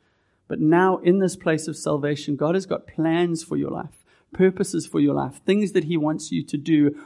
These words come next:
for him, not to save you, not to make him love you, but because of what he's already done in your life. He's got plans and works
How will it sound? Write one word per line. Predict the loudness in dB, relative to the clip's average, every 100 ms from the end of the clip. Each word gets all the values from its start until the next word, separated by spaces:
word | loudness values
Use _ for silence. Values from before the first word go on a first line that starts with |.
| -20
for | _ 8 10
him, | 8 6
not | 2 2
to | -2
save | 2 4 6 6
you, | 4
not | 4 2
to | 2
make | 2 2
him | 2
love | 4 4 2
you, | 0 0 -2 -8
but | -4 -4
because | -4 -2 -2
of | 0
what | 0
he's | 0 0
already | -2 -2
done | -4 -4 -2
in | -2
your | -4
life. | -8 -8
He's | -6 -6
got | -6
plans | -2 0 2 0
and | 0 0
works | 0 -2 -8 -18